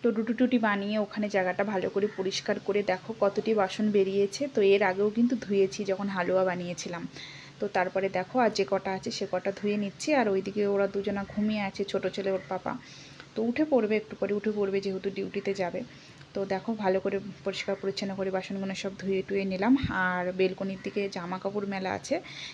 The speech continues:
সেগুলো সব উঠিয়ে নিয়ে আসবো। বাইরেটা দেখছি বেশ ভালোই মেঘলা মেঘলা। এখানে যেহেতু বৃষ্টির ভাবটা বেশি, তো সেই কারণে যখন তখন বৃষ্টি চলে আসতে পারে। তো উঠিয়ে নিলাম।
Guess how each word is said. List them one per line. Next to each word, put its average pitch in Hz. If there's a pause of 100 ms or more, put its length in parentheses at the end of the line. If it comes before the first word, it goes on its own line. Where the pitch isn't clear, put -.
সেগুলো 185
সব 208
উঠিয়ে 202
নিয়ে 196
আসবো। 185
বাইরেটা 190
দেখছি 208
বেশ 226
ভালোই 185
মেঘলা 190
মেঘলা। 190 (420)
এখানে 208
যেহেতু 208
বৃষ্টির 196
ভাবটা 208
বেশি, 214
তো 196
সেই 190
কারণে 202
যখন 185
তখন 247
বৃষ্টি 190
চলে 175
আসতে 170
পারে। 165 (400)
তো 233
উঠিয়ে 220
নিলাম। 233